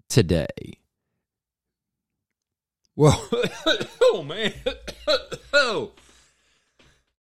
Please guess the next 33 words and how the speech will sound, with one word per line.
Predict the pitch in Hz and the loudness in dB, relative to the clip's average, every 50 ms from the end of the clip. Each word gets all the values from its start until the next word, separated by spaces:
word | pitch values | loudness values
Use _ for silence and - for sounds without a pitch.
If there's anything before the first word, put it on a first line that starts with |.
| _ _ _ _ _ _ _ _ _ _ _ _ _ _ _ _ _ _ _ - 151 113 92 78 - _ _ _ _ _ _ _ _ _ - | _ _ _ _ _ _ _ _ _ _ _ _ _ _ _ _ _ _ _ -12 -10 -10 -10 -14 -18 _ _ _ _ _ _ _ _ _ -10
My | - 107 117 123 131 143 143 139 123 110 | -6 -4 -2 -2 0 0 2 2 2 0
goodness! | 98 101 120 147 190 - 95 90 82 78 - - _ _ _ _ _ _ _ _ | 0 0 0 0 0 -2 -4 -4 -6 -8 -12 -14 _ _ _ _ _ _ _ _
Guess | - 117 113 - | -12 -12 -8 -6
I | 87 82 85 | -6 -6 -6
should | - - 107 95 | -8 -10 -10 -10
have | 104 95 | -10 -10
a | 90 78 | -10 -12
glass | - 98 107 107 - - | -10 -6 -6 -6 -6 -6
of | - | -8
water | - - 107 127 139 | -6 -4 -2 -2 -2
over | 120 90 | -2 -4
here | 78 80 76 76 | -8 -10 -14 -14
when | - 82 80 78 | -14 -12 -10 -10
I | 76 | -10
do | 73 76 76 | -8 -8 -10
that. | 73 67 - - | -10 -10 -12 -14
Wow. | - 82 87 98 113 254 151 339 - 659 587 480 175 143 113 104 85 73 67 - - - _ _ _ _ _ _ _ _ _ _ _ _ _ _ - | -14 -8 -4 0 2 4 4 4 2 0 -6 -2 -2 0 0 -2 -4 -8 -12 -18 -20 -20 _ _ _ _ _ _ _ _ _ _ _ _ _ _ -14
Heckity | - 135 135 - - 127 98 85 - | -8 -8 -6 -4 -2 -4 -4 -4 -2
hookity | - 175 165 - 120 92 | 0 0 0 0 -2 -6
ha | - - 120 135 - - | -4 -2 -2 -2 -2 0
ha. | - 120 101 90 - - | 0 0 0 0 -2 -2
Wow. | - 104 104 110 110 123 208 226 302 381 392 440 494 480 494 523 508 480 508 494 - _ - - _ - | -2 -2 -2 -2 -4 -4 -4 -2 2 4 4 4 4 2 2 4 4 4 4 2 0 _ -8 -20 _ 0
Hold | 143 143 131 123 | 2 4 4 4
on. | 101 87 73 67 _ _ - - - - - - - - - - - - - - - - - - - - - - - - - - - - - - - - - - - - - - - - - - - - - - - - - - - - - - - - - - - - - - - - - - _ _ _ _ _ _ _ _ _ - | 4 2 0 -6 _ _ -14 -10 -8 -6 -6 -6 -4 -4 -4 -2 -2 -2 -2 -2 -2 -2 -2 -2 -2 -2 -2 -2 -2 -2 0 0 0 0 0 0 0 0 0 0 0 0 0 0 -2 -2 -2 -2 -2 -2 -2 -2 -2 -2 -2 -2 -2 -2 -2 -2 -2 -2 -2 -2 -2 -2 -2 -2 -2 -2 -4 -6 _ _ _ _ _ _ _ _ _ -6
That | 110 101 107 110 123 139 | -2 0 2 4 6 6
<laughs> | 139 - - 139 | 4 4 4 2
is | 113 90 | 2 2
exactly | 90 69 71 76 80 95 113 147 170 - - 95 82 | 0 -8 -10 -10 -8 -4 -2 -4 -4 -4 -6 -8 -8
what | 80 78 71 64 | -8 -10 -12 -10
that | 82 92 117 - - | -8 -8 -8 -8 -8
rip | 85 82 71 _ | -10 -10 -10 _
takes. | - - 85 78 - - | -8 -8 -8 -8 -8 -6
So | - 170 156 123 | -4 -2 -2 -2